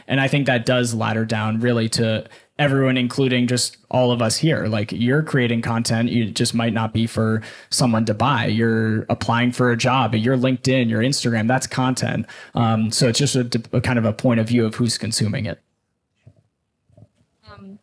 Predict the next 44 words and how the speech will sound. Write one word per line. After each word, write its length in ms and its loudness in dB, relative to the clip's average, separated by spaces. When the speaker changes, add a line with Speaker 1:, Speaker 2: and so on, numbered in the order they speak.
Speaker 2:
so 140 -2
I'll 80 0
answer 320 0
that 140 0
question 380 -2
in 140 -4
two 220 -2
ways. 520 -4
The 80 -4
first 340 0
one 120 -2
is, 400 -4
uh, 180 0
putting 540 0
the 260 2
power 760 2
back 280 0
in 80 -2
the 60 0
hands 260 -2
of 80 -6
the 80 -2
content 460 -2
creator. 440 0
So 120 -8
that's 160 -6
the 60 -4
first 280 -4
one. 260 0
And 220 0
the 60 0
second 340 0
one 140 2
is 300 -2
the 100 2
way 140 2
that 160 0
we 160 0
see 260 0
it 180 0
is 220 -4
we 100 -2
see 260 -2
that, 280 -4